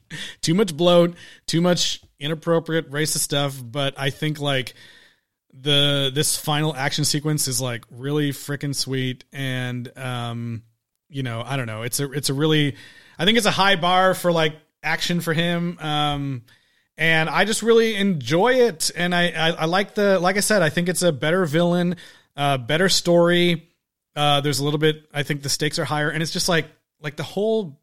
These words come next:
movie is, like, a bigger scale than the last one. Like,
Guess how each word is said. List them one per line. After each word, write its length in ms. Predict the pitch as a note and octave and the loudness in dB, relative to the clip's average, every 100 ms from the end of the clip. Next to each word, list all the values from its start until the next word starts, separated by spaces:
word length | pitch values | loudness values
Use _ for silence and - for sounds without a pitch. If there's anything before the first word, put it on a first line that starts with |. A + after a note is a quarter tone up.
| _ | _
movie 500 | C#3+ D#3+ G3 F3 D3+ | -12 -10 -6 -4 -4
is, 180 | C#3+ C3 | -4 -6
like, 140 | C#3+ C#3 | -6 -8
a 60 | |
bigger 800 | B2+ B2 C3 C3 C#3 A2+ E3+ A3+ | -12 -16 -20 _ -20 -14 -8 -4
scale 380 | - - F3+ G3 | -2 -2 -4 -4
than 140 | D#3+ | -6
the 60 | D#3 | -6
last 300 | C#3 D#3 - | -4 -6 -6
one. 200 | A2+ F#2 | -10 -14
Like, 200 | G#2+ | -16